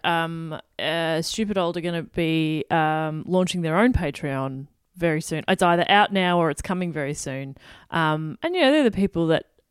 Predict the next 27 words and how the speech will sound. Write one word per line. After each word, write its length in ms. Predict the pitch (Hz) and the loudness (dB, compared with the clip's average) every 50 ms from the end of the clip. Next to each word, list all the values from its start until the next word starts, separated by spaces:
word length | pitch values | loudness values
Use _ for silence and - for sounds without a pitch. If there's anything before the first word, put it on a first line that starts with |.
| _ _ | _ _
I 80 | 170 175 | -2 -2
mean, 200 | 175 170 170 165 | 0 -2 -2 -2
make 200 | 165 165 160 - | -2 -2 -4 -2
this 140 | - 202 220 | -2 -2 -2
podcast 500 | - - 190 165 151 - 175 160 156 - | 0 0 0 0 0 0 -2 -2 -2 -2
very 160 | - 151 147 135 | -2 -2 -2 -2
possible 460 | - 170 175 - 233 269 302 320 - - | -2 -4 -6 -4 -2 -2 -2 -2 -2 -2
and 640 | - 170 165 165 165 165 160 165 165 160 156 - - - - - - - - _ _ | -2 0 0 0 0 0 0 -2 -2 -4 -6 -8 -10 -16 -20 -20 -20 -20 -20 _ _
produce 300 | - - 196 196 208 190 | -2 0 2 2 2 4
amazing 320 | 208 208 208 202 196 202 | 4 4 4 4 4 2
content 400 | 196 196 214 208 208 214 208 214 | 0 0 2 2 2 0 -2 -4
for 80 | 214 226 | -8 -8
themselves 540 | 208 202 220 226 220 - 294 294 254 190 202 | -4 -2 0 0 2 2 2 2 2 2 0
as 100 | 208 220 | 0 4
well. 240 | 285 320 240 165 151 | 4 4 6 4 2
So, 240 | 156 - - 175 170 | 0 0 -2 0 0
you 140 | 170 180 196 | 0 0 0
know, 120 | 180 165 | 0 -2
if 120 | 202 214 - | -2 0 0
you 80 | 208 | 2
love 180 | 196 196 196 180 | 4 4 2 2
Gamey 280 | - 196 190 190 190 180 | 2 2 4 4 4 4
Gamey 260 | 180 175 185 196 202 | 6 6 6 6 6
Game 280 | 185 185 185 196 226 240 | 4 4 2 2 2 2
and 100 | 220 196 | 2 2
you 80 | 180 | 2
love, 340 | 175 180 180 180 175 165 - | 2 2 2 2 0 -2 -8